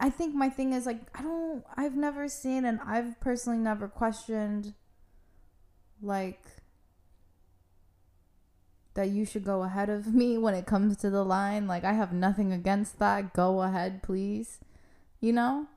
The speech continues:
And it's just the, it's just that holding it above, like, "Oh, that's what you have?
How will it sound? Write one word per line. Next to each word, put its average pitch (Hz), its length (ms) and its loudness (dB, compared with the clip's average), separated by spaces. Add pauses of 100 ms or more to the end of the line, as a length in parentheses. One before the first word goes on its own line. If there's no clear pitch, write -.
(1400)
And 277 140 -2
it's 269 180 -4
just 302 240 0
the, 302 300 4
it's 247 160 -2
just 262 180 -4
that 262 320 0
holding 262 680 2
it 247 100 2
above, 208 720 2
like, 170 320 0
"Oh, 139 180 -8
that's 165 280 -2
what 233 240 4
you 254 140 2
have? 262 440 2